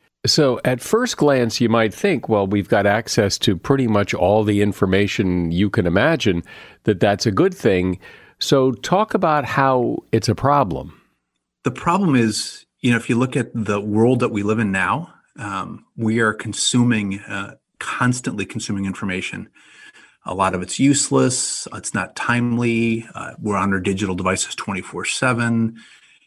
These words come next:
Speaker 2: Um, we're multitasking. There's a lot of distractions. I mean, it seems like to live and to work means to, is equated to consuming information.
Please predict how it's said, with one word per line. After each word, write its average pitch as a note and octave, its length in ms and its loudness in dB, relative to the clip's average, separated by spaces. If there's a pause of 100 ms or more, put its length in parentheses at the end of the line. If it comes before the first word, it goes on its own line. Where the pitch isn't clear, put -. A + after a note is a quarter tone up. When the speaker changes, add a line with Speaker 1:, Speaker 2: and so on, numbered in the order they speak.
(120)
Speaker 2:
Um, F#2 180 -10
we're E2+ 80 -6
multitasking. G#2+ 1600 -2 (160)
There's F#2 160 -10
a F#2+ 40 -10
lot F#2+ 160 -4
of F2+ 80 -6
distractions. G#2 720 -6
I G2 40 -4
mean, G2 200 -4
it - 160 -10
seems B2+ 400 2
like G#2+ 220 -2
to - 100 -8
live G#2+ 240 0
and G#2+ 140 2
to - 80 -8
work F#2+ 320 -4
means F#2+ 240 -2
to, F2 320 -8 (300)
is A2+ 160 -4
equated G#2 420 -4
to F2+ 160 -6
consuming G#2 480 -2
information. F2+ 640 -6